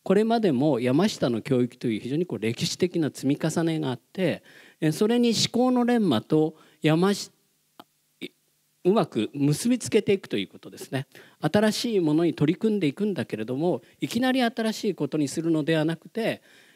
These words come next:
えー、これまでの蓄積と新しく狙っているものを、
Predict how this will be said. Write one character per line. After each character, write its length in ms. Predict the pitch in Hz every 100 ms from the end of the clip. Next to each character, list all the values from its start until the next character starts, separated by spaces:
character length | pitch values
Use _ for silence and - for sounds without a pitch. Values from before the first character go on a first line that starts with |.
| _ _
え 380 | 143 131 120 110
ー、 140 | _ - _ 196 _ - _
こ 100 | 196
れ 80 | 214
ま 160 | 220 214
で 80 |
の 140 | 196 190
蓄 240 | - -
積 260 | - 196 208
と 260 | 247 226 -
新 360 | 151 185 180
し 140 | 175 -
く 100 | 220
狙 200 | 190 175
っ 60 | 175
て 140 | 202
い 20 |
る 60 | 185
も 100 | 180
の 180 | 180
を、 100 | 190